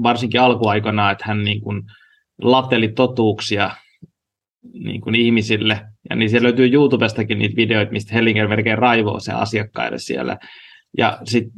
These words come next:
voidaan, siihen on, niin kuin, oma keskusteluaiheensa, että miksi näin, mut et, mut et, mu-, mulla jotenkin nousee tosta se, mitä sä sanot, että, et, niin kuin, et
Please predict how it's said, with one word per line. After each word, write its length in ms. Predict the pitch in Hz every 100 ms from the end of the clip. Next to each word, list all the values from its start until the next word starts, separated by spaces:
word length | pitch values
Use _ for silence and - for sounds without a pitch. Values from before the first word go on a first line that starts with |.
| -
voidaan, 280 | 117 117 117
siihen 200 | 123 120
on, 60 |
niin 80 | 117
kuin, 100 | 120
oma 160 | 120 113
keskusteluaiheensa, 920 | 120 - 110 120 110 113 110 107 107
että 120 | 101
miksi 300 | 117 117 117
näin, 260 | 117 117 110
mut 180 | 110
et, 80 | 107 - - - -
mut 120 | 117
et, 100 | 127 123 - -
mu-, 200 | 139 143 156
mulla 200 | 156 175
jotenkin 240 | 185 180
nousee 380 | 180 202 180 143
tosta 240 | 139 135
se, 100 | 160
mitä 160 | 151 131
sä 120 | 127
sanot, 320 | 127 165 139
että, 180 | 113 107 - - - _ _ _ _
et, 160 | 143 120 _
niin 200 | 131 120
kuin, 200 | 120 113 - _ _ _ _ _ _ -
et 260 | 123 -